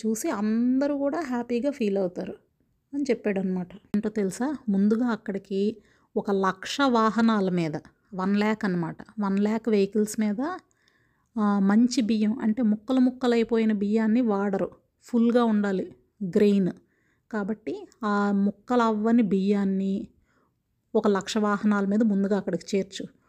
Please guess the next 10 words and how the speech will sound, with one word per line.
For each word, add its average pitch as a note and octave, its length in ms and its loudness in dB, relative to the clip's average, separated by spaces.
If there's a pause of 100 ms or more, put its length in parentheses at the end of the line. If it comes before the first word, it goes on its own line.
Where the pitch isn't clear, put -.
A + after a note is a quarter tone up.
(200)
ఒక G#3+ 120 -4
వెయ్యి G3 380 4
మా-, A#3 300 2
వాహనాల G#3+ 560 2
మీద F3+ 260 0 (800)
నువ్వులు, G#3 720 4
పెసలు, G3 520 0
శనగలు, F#3+ 560 -2
ఉలవలు, F#3+ 600 0
మినుములు, F#3 640 2